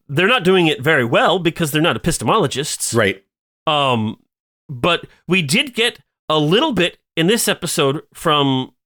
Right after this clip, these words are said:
Speaker 1: from Mitchell when he says that, you know, we have never needed proof of divine power to believe in the existence of our gods.
Speaker 2: Sure.
Speaker 1: And I, and I, I'm, I'm paraphrasing that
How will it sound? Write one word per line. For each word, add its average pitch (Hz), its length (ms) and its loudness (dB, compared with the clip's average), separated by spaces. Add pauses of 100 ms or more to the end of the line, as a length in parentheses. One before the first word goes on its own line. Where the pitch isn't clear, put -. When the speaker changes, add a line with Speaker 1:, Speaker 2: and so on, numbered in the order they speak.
(300)
Speaker 1:
from 139 520 0 (100)
Mitchell 165 520 -2 (320)
when 165 160 0
he 185 60 2
says 220 580 0 (360)
that, 151 460 -2 (500)
you 147 220 -4
know, 117 100 0
we 202 380 2
have 226 220 0
never 180 320 2
needed 135 480 0 (500)
proof 311 540 2 (240)
of 143 360 -2 (520)
divine 175 420 2
power 139 640 -2 (460)
to 185 100 0
believe 170 400 2
in 151 200 2
the 139 180 -2
existence 151 580 -2
of 135 340 -4
our 143 260 0
gods. 95 680 -4 (260)
Speaker 2:
Sure. 120 240 0
Speaker 1:
And 147 160 0
I, 147 60 2
and 151 260 0 (220)
I, - 20 0
I'm, 147 200 0
I'm 135 340 0
paraphrasing 131 560 0
that 110 160 -2